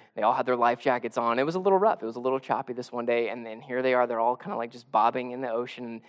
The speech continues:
and me and my brother-in-law and my stepdad were out there with them. And the next thing you know, man, we are, like, pulled, like, our stuff is over here, and we're, like, pulled all the way down over here. So we're like, "All right, kids, we gotta get out." And we get out and we wanna go back in. So we go back to our stuff, we get back in,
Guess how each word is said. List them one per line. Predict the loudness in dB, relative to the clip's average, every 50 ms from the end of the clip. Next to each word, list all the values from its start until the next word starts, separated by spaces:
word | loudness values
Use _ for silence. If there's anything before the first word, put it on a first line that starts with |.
| -20 -20 _
and | -10 -6 -2
me | 0 0 2 2 2 2 2
and | 2
my | 2
brother-in-law | 6 6 6 6 6 2 0 0 0
and | 0 0
my | -2
stepdad | -4 -2 -2 0 0 0 0 0
were | 0 0
out | 0 0 0 0
there | -2 0
with | 4 4 4 4 4
them. | 0 0 0 -2 -8 -14 -20 -20 _ _
And | 0 2
the | 4
next | 6 4 6 6
thing | 6 6 6
you | 4 4
know, | 4 4 4
man, | 4 2 0 0
we | -2 -2 2 2
are, | 4 4 4 4
like, | 2 0 -2 -2 -8
pulled, | -8 -6 -4 -4 -2
like, | -2 -2
our | -2 -4
stuff | -2 2 2 2 2 6
is | 4
over | 6 4 6
here, | 4 4 2 2
and | 2 -2 0
we're, | 0 2 2
like, | 2 2 0 -4
pulled | -4 0 0 4 6
all | 6 6 6
the | 6 6
way | 6 6 6
down | 6 6 4
over | 4 0 -2
here. | -6 -10 -12 -14
So | -8 -6
we're | -2
like, | 0 2
"All | 2
right, | 0 0 -2
kids, | -8 -12
we | -8 -6
gotta | -4 -4 -2
get | 0 0 0
out." | 0 -2 -6 -14 -20 -20 -20 -20 _ _
And | 0
we | 6
get | 8 8
out | 8 8
and | 6
we | 4
wanna | 4 4 4 6
go | 6 4
back | 4 2 2
in. | -4
So | -10 -10
we | -6 -6
go | -2 -2
back | 0 -2 -2 0
to | -2
our | -2
stuff, | -2 2 4 4 4 4
we | 2 0
get | 2 2
back | 2 2 2
in, | 0 0 0